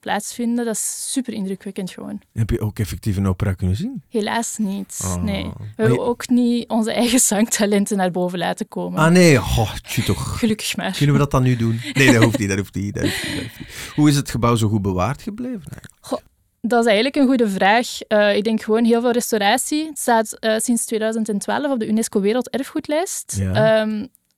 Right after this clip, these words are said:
Speaker 1: maar ik denk dat ze daarna direct de deuren hebben toegedaan om het te restaureren eigenlijk. Dus de eerste jaren dat ze op die lijst stonden, konden mensen het niet bezoeken.
Speaker 2: Mhm.
Speaker 1: Ehm, maar die hebben ook heel veel geluk gehad.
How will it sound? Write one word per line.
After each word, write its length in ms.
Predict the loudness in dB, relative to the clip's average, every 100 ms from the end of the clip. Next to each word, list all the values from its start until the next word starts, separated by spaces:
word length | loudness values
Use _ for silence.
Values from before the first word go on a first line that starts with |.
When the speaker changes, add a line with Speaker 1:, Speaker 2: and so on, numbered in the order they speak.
| _ -4
Speaker 1:
maar 220 | -2 0
ik 100 | -2
denk 240 | -2 0
dat 120 | 0 0
ze 300 | -2 -6 -12 -4
daarna 340 | 0 2 2
direct 280 | 2 0 -2
de 80 | -2
deuren 280 | 0 2
hebben 200 | 2 2
toegedaan 400 | 0 0 0 0
om 120 | 2 2
het 100 | 4
te 80 |
restaureren 680 | 2 2 2 0 2 2 2
eigenlijk. 400 | 0 0 0 0
Dus 200 | 0 -2
de 260 | -8 _ _
eerste 320 | -2 0 2 4
jaren 300 | 6 4 4
dat 140 | 2
ze 80 | 2
op 100 | 0
die 100 | 2
lijst 200 | 2 2
stonden, 220 | 2 0
konden 300 | 2 0 0
mensen 300 | 0 0 0
het 120 | 0
niet 120 | 0
bezoeken. 500 | 0 0 -2 -2 -6 -6 -10
Speaker 2:
Mhm. 300 | -8 -6 -6 -6 -12 0
Speaker 1:
Ehm, 640 | 4 6 6 4 0 -4 -8 _ _
maar 360 | 0 2 4 0 -4 -20 _ _ -6
die 180 | 0
hebben 200 | 2 2
ook 140 | 0 2
heel 160 | 4
veel 140 | 6 6
geluk 240 | 4 2
gehad. 480 | -2 -2 -2 -6 -12